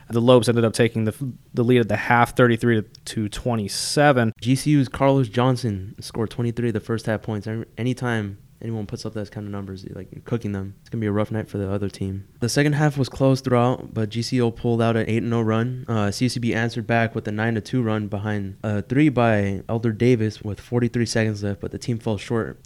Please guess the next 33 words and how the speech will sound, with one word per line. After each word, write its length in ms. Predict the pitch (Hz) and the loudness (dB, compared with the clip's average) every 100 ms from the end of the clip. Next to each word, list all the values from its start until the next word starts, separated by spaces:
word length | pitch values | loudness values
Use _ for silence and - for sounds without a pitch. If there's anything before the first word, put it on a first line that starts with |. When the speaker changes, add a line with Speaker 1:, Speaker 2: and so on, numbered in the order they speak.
| - | -10
Speaker 2:
with 160 | 110 | -8
a 40 | 98 | -8
final 340 | 101 104 101 | -8 -6 -6
of 120 | 95 | -6
sixty-four 440 | - 107 117 - 107 | -8 -8 -8 -8 -8
to 40 | |
sixty-one. 760 | - 110 - 98 117 104 98 - | -6 -8 -6 -4 -4 -4 -8 -4
Taze 340 | 117 113 131 | 0 4 4
Moore 200 | 127 123 | 4 4
led 180 | 117 113 | 2 0
the 80 | 104 | -2
team 260 | 123 113 | -2 -4
with 100 | 104 | -2
fifteen 360 | - 123 131 120 | -2 0 0 -2
points 320 | 123 120 113 | -2 -2 -2
and 100 | 107 | -6
five 240 | 107 110 110 | -2 -2 0
rebounds. 420 | 113 113 110 110 | -2 -2 -4 -6
Cam 240 | 117 123 113 | -6 -4 -2
Allen, 280 | 117 117 | 0 0
eleven 320 | 110 113 113 104 | 0 0 0 -4
points. 520 | 104 101 107 - - | -4 -4 -6 -10 -4
Demonte 400 | 117 127 135 127 | 0 2 4 4
Buckingham 460 | 127 127 127 127 110 | 4 2 0 2 2
with 120 | 117 | 2
eight 180 | 120 - | 2 2
points. 260 | 107 98 | -2 0
C 100 | 127 | 0
S 120 | 127 | 0
U 40 | 135 | 0
B 100 | 135 | 2
bested 460 | 120 120 127 113 | 4 4 2 -4
G-, 280 | 117 120 120 | 0 2 0